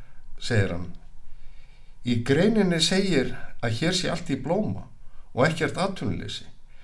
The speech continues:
Eina vandamál sé hve fólkið sé fátt. Landið vanti menn. Enginn þarf að fræða mig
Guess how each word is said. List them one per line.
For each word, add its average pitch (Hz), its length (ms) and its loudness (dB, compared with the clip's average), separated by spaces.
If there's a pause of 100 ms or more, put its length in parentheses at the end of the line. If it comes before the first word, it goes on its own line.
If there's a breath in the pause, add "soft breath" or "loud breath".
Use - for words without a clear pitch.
(380 soft breath)
Eina 131 300 8
vandamál 170 760 8 (540 soft breath)
sé 151 280 2
hve 147 160 0
fólkið 175 560 0
sé 143 160 0
fátt. - 540 0 (500)
Landið 131 360 4
vanti 156 400 2
menn. 202 260 2 (1700)
Enginn 160 380 6
þarf 151 240 8
að 131 120 2
fræða 160 360 8
mig 123 320 4